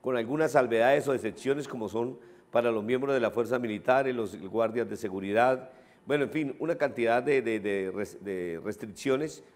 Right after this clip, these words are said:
pero también de excepciones. Lo cierto es que aquí en este país estamos más jodidos.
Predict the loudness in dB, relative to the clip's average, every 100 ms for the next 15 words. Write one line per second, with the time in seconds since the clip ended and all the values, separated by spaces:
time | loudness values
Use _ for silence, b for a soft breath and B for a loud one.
0 | b -4 -2 -2 0 -2 -2 -4 -2 -2
1 | -2 -10 -20 b b b 0 6 6 6
2 | 2 4 2 4 2 4 4 8 8 8
3 | 6 6 6 6 4 2 0 -2 -6 -14
4 | -20